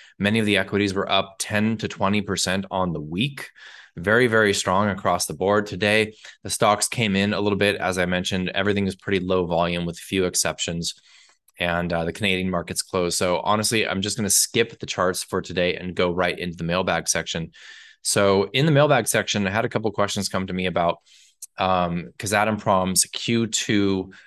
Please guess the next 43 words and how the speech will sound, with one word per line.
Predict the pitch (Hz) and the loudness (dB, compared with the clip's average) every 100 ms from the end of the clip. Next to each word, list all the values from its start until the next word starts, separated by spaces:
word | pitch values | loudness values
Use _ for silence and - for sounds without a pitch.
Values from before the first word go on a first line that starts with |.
| _ | _
report | 98 - 98 87 - | -8 -2 0 0 -2
that | |
came | 90 95 90 | -6 -2 2
out. | 85 82 _ _ _ _ _ _ | 2 0 _ _ _ _ _ _
Uh, | 107 92 85 85 - | -2 0 -2 -4 -8
uh, | 95 90 92 | -4 -4 -4
let's | 98 98 | -6 -4
see, | 104 | -2
their | 92 90 | -2 0
operational | 104 101 104 101 98 95 | 2 2 4 2 2 -2
update | - 95 - 90 85 - 98 | -2 -4 -2 -2 -2 -4 0
that | 95 | 2
was | 98 | 2
released | 101 92 90 - | 2 2 0 -2
today. | - 92 87 78 - _ _ _ _ _ _ _ | -2 0 0 -2 -8 _ _ _ _ _ _ _
And | - 98 95 92 | -2 0 0 -2
a | |
couple | 90 110 107 | -2 0 0
of | |
people | 107 101 101 | 0 0 2
were | |
mentioning | 98 95 101 95 | 2 -2 -2 -4
this | 90 | -2
on | 92 | -4
Twitter. | 90 - 127 120 117 - - | -4 2 4 4 2 -6 -20
Some | - 120 | -14 -8
interesting | 101 98 104 | -6 -4 -6
conversations | 98 101 95 107 101 98 | 0 0 2 0 0 -2
happening | 101 98 95 90 | -2 -2 -2 -2
there. | 92 95 98 | 0 2 2
By | 90 90 | 2 0
the | 87 | 2
way, | 87 92 95 | 2 2 0
if | - | -4
you're | 90 | -2
not | 98 98 - | 2 0 2
on | 95 92 | 0 0
Twitter, | - 95 | -2 -2
you | 87 85 | -2 -2
really | 90 87 | -2 -4
should | - - 98 | -2 0 0
be, | 90 92 92 - - - _ | -2 -4 -4 -10 -20 -20 _
if | 113 107 | 0 0